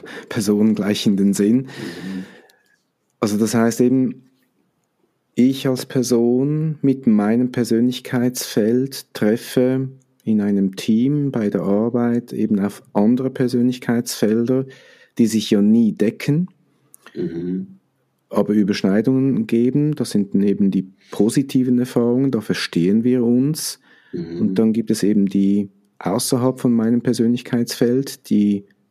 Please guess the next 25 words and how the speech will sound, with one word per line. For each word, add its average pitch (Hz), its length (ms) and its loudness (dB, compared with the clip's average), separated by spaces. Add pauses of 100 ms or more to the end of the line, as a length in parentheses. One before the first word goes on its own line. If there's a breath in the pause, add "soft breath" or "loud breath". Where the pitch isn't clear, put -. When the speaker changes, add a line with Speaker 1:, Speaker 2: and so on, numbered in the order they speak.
Speaker 1:
bemerke 95 580 2
ich 139 200 -2
bei 127 140 0
der 127 120 0
anderen 123 380 2
Person. 123 680 0 (920 loud breath)
Und 107 180 -2
dann 123 200 4
kommt's 123 260 0
ja 117 80 4
wirklich 120 320 0
wahrscheinlich 110 360 2
noch 98 240 -2
auf 107 320 0
meine 104 260 2
Persönlichkeit 104 680 0
an, 95 280 2
empfinde 98 520 2
ich 98 160 -2
das 95 260 0
als 90 260 0
Bedrohung 98 720 0
oder 135 220 -2
als 131 200 -2
Bereicherung? 90 800 -2